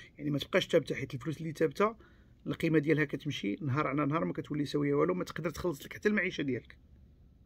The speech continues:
هو الموضوع كبير بزاف، ومهما هضرنا عليه ما غاش نقدروا نوفيو كلشي، فلهذا أنا حاولت نشرح لكم بعجالة شنو هو الموضوع هذا وكيفاش تقدروا تواجهوه. إلا كانت عندكم دي كومونتير ولا عندكم تساؤلات وبغيتوا تسألوها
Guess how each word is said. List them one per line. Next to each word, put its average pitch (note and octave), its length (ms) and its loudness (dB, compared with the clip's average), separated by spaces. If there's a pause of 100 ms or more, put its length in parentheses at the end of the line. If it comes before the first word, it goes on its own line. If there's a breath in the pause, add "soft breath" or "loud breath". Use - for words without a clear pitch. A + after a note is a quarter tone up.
(540)
هو E3 200 4
الموضوع F#3+ 400 8
كبير F#3 640 4
بزاف، C#3 360 -4
ومهما C#3+ 320 4
هضرنا D3+ 240 0
عليه E3 260 6
ما C#3+ 100 2
غاش D3 160 0
نقدروا C#3 480 -4 (260)
نوفيو C#3+ 500 -2 (140)
كلشي، G#3 380 -4 (600 loud breath)
فلهذا E3+ 540 6
أنا E3+ 160 2
حاولت E3+ 440 0
نشرح D3 260 -2
لكم D3 340 -2 (420)
بعجالة D3 640 8 (120)
شنو F3 220 -2
هو D#3 120 6
الموضوع D3 360 2
هذا B2+ 320 -4 (380 loud breath)
وكيفاش F#3 340 2
تقدروا D#3 280 0
تواجهوه. D3 560 2 (1400 loud breath)
إلا B3 160 10
كانت D4 220 10
عندكم A3+ 260 4
دي G#3 120 4
كومونتير G3 800 4
ولا E3+ 140 2
عندكم D#3+ 280 0
تساؤلات E3 640 -2
وبغيتوا D#3 300 -4
تسألوها D#3+ 580 -2